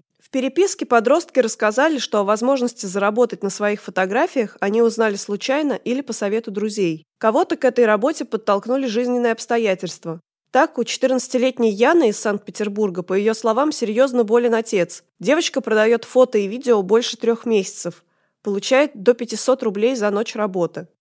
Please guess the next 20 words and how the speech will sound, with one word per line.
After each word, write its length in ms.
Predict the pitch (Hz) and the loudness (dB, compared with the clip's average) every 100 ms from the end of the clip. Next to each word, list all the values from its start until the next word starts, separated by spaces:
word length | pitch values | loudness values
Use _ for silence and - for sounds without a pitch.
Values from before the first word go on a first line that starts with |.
| _ | _
Покупают 560 | 226 233 254 339 359 | -4 0 4 4 4
товар, 400 | 240 220 214 196 | 2 4 4 2
по 60 | 196 | -2
ее 220 | 190 196 | 0 -2
словам, 440 | - 208 240 294 285 | -2 0 2 0 -2
педофилы 560 | 240 226 226 320 349 302 | -2 0 0 0 0 2
и 80 | 226 | 2
обычные 480 | 208 285 - 240 | 2 -2 0 0
мальчики 460 | 208 214 247 247 - | 2 2 0 -6 -8
ее 260 | 202 196 226 | -4 -2 -2
возраста. 640 | 202 185 165 156 - 165 - | -2 -2 -4 -6 -12 -16 -6
"Работа 400 | 202 202 294 294 | -2 2 2 2
очень 400 | - 262 - 247 | 2 0 0 -4
изменила 480 | 220 247 254 220 185 | -2 -2 2 2 2
меня. 380 | 170 170 156 160 _ _ _ _ | 0 -2 -6 -10 _ _ _ _
Я 140 | 190 | -4
поняла, 360 | 196 226 233 269 | -2 2 4 2
что 160 | - 240 | 0 -4
все 240 | - 269 | 0 0
продается, 720 | 277 233 233 214 185 - 180 | 0 0 2 2 -2 -4 -12